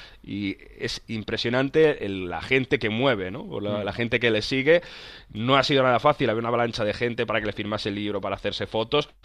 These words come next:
Speaker 1: pero bueno, pudimos sacar dos minutos para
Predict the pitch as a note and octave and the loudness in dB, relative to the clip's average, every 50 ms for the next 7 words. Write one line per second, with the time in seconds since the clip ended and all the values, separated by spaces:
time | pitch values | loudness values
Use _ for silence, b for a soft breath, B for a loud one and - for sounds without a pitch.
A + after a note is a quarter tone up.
0 | B B - B2 A#2+ B2 C#3 B2 G#2+ A2+ A2 A#2 C3 C3+ C3 - D#3 C3 - D3 | B B -2 0 2 4 2 2 2 0 -2 0 0 -2 0 0 0 4 6 6
1 | C#3+ C#3+ C3+ C3 D3+ D3+ C#3 - D3+ D3 D3 D3+ D#3 C#3 - E3+ F3 - B B | 6 4 4 2 0 0 0 0 -2 -2 0 0 0 4 4 4 4 2 B B
2 | B B B B _ - A2 A2 A2 G#2+ G#2 - | B B B B _ 0 2 4 4 2 2 0